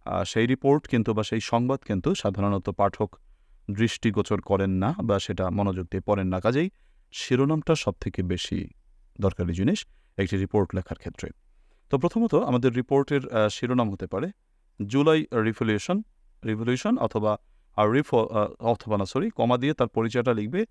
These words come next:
অ্যাপোজিটিভ, যে a revolt against fascism, আহ, ফ্যাসিবাদের বিরুদ্ধে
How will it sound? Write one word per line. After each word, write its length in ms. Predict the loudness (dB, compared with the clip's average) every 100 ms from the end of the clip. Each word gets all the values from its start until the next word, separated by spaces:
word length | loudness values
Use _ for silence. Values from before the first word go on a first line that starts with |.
| _
অ্যাপোজিটিভ, 480 | -6 -2 -2 -2 -2
যে 160 | -2 -2
a 120 | 0
revolt 460 | 0 0 2 0 0 -4
against 400 | -2 0 -2 -8 _ _ _ _ _ 0
fascism, 520 | 0 0 -2 0 -2 _ -20 _ _ -6
আহ, 220 | -2 -2
ফ্যাসিবাদের 640 | 2 2 2 2 4 2
বিরুদ্ধে 400 | -2 -4 -4 -6